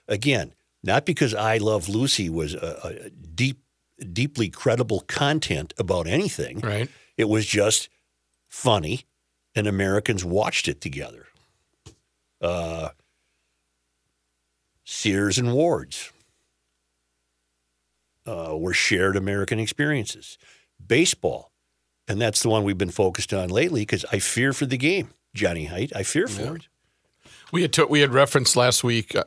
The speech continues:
Speaker 2: I know Joe mentioned earlier, but, uh, you know, before television, everybody's sitting on the corner listening to the World
Speaker 3: Yeah.
Speaker 2: Series games, which were played in the afternoons,
Speaker 1: Right.
Speaker 2: and that was, you know, countrywide.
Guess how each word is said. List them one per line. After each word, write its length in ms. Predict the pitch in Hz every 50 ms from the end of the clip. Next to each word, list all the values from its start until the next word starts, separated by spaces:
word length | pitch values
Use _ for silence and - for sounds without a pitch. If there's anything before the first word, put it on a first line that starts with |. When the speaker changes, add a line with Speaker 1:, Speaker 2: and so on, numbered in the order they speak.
| _ _
Speaker 2:
I 160 | 101 101 98
know 120 | 107 110 113
Joe 240 | 98 95 120 123
mentioned 320 | 110 104 104 - - 101 98
earlier, 280 | 107 120 117 117 110
but, 240 | 101 95 113 110 - _ _ _ _ _ _ _ _ _ _ _ _ _ _
uh, 380 | 110 101 98 95 98 95 95 95 - _ _ _
you 60 | 143
know, 60 | 123 120
before 300 | 107 113 - - 151 135
television, 720 | - - 147 175 196 156 120 117 117 95 120 127 143 143 _ _ _ _ _ _ _ _ _ _ -
everybody's 420 | 131 139 147 143 139 151 147 -
sitting 300 | - - 156 143 143 139
on 140 | 143 143 143
the 60 | 135
corner 600 | 139 - - 180 196 196 170 131 120 123 131 139 _ _ _ _ _
listening 400 | 135 160 185 - - 147 147 135
to 100 | 117 143
the 80 | 127 131
World 280 | 123 139 139 135 131
Speaker 3:
Yeah. 80 | - -
Speaker 2:
Series 200 | 202 208 170 120
games, 180 | 123 131 113
which 240 | 120 135 165 151 -
were 140 | 151 151 147
played 420 | 143 - - 143 151 160 160 143 127
in 100 | 131 139
the 140 | 139 135 135
afternoons, 680 | 135 131 - - - 117 117 135 185 208 160 127 131 156
Speaker 1:
Right. 200 | 254 - - - - - -
Speaker 2:
and 120 | 120 135
that 160 | 143 151 151
was, 280 | 143 139 135 135 127 - _ _ _ _
you 60 | 147 139
know, 100 | 139 123
countrywide. 960 | _ - - - 185 226 - - 151 127 110 92 101 95 85 73 73 73 69